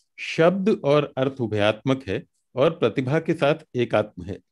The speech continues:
यहाँ शब्द और अर्थ अविभक्त रूप में स्थित हैं। भर्तृहरि शब्द को अंतःकरण में अवस्थित शक्ति कहते हैं, जो मयूरी के अंडे में विद्यमान रस की भांति है।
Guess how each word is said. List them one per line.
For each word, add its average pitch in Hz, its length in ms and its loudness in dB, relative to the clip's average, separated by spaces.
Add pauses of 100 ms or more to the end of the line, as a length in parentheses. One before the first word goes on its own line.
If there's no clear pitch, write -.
(480)
यहाँ 139 240 4
शब्द 165 380 0
और 180 100 2
अर्थ 180 340 2
अविभक्त 156 520 0
रूप 131 300 0
में 127 100 -2
स्थित - 380 -10
हैं। 92 140 -10 (680)
भर्तृहरि 185 580 2
शब्द 120 360 -2
को 190 160 2
अंतःकरण 156 720 0
में 165 160 0
अवस्थित 151 440 -2
शक्ति - 360 -6
कहते 117 300 -2
हैं, 107 300 -2 (680)
जो 185 140 6
मयूरी 175 540 4
के 202 140 2
अंडे 160 300 2
में 170 160 2
विद्यमान 135 560 -2
रस 110 180 -2
की 131 140 -4
भांति 92 360 -6
है। 78 160 -12